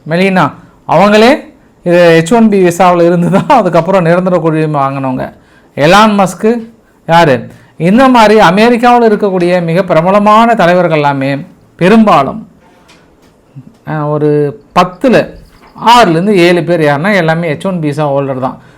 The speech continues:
பெருசா யாருமே குதிச்சுலாம் வரல. அதனால அவங்க உணர்வாங்கன்னு நினைக்கிறேன்.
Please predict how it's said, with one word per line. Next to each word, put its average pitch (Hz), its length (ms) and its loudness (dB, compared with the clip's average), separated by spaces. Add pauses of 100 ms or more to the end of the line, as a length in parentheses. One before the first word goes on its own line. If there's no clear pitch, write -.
(120)
பெருசா 160 320 -2
யாருமே 180 380 2
குதிச்சுலாம் 180 580 -2
வரல. 131 200 -4
அதனால 185 580 -4
அவங்க 175 440 -4
உணர்வாங்கன்னு 190 340 -2
நினைக்கிறேன். 175 420 -4